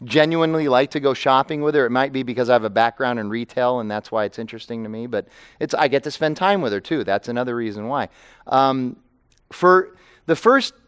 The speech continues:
ten or fifteen years of our marriage, we had season tickets to, to hockey, prof-, professional hockey, and she loved it. She wasn't going just to appease me. She loved it, and, and it was a lot of fun.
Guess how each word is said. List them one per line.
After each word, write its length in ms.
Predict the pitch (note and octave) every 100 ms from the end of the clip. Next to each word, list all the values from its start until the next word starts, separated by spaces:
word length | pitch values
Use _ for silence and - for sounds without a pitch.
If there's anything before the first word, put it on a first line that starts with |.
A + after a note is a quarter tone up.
| _
ten 220 | - G3+ A#3+
or 60 |
fifteen 440 | F#3+ G#3 - G3 E3
years 260 | F3+ F#3
of 80 | D3
our 140 | D#3
marriage, 420 | D3 D3+ F3+ B2+ A2
we 160 | D#3+
had 180 | F3+ D3
season 340 | - D#3 B2+
tickets 340 | A#2 E3 D#3+ -
to, 240 | A#2 G#2 -
to 140 | - G#2
hockey, 440 | C3+ E3 - D#2+ _ _
prof-, 400 | - C#3 C#3 -
professional 480 | - B2+ D3 C#3+ A#2+
hockey, 520 | G#2 C3+ D#3 G2 F#2+ - _ _ _ -
and 440 | C#3 C#3 C3 B2+
she 380 | - F#3 G#3+ G#3+
loved 480 | D#3+ E3 A#3 G3+ C3
it. 160 | D#2+ _ _ _ _ _ -
She 180 | D3 -
wasn't 300 | F3+ A3+ A3
going 360 | F3+ B3 F3+ B2+
just 200 | C#3+ -
to 100 | D#3
appease 400 | - F3+ A#3 F3
me. 120 | G#2+
She 280 | - G3+ G#3+
loved 400 | D3 D#3+ A3+ B2
it, 160 | C#2+ -
and, 220 | B2+ B2+
and 180 | C#3+ C#3+
it 80 | E3
was 140 | C#3
a 60 | B2+
lot 540 | B2+ D#3 A3+ G#3+ F3+
of 80 | E3+
fun. 460 | - B3+ B2+ D#2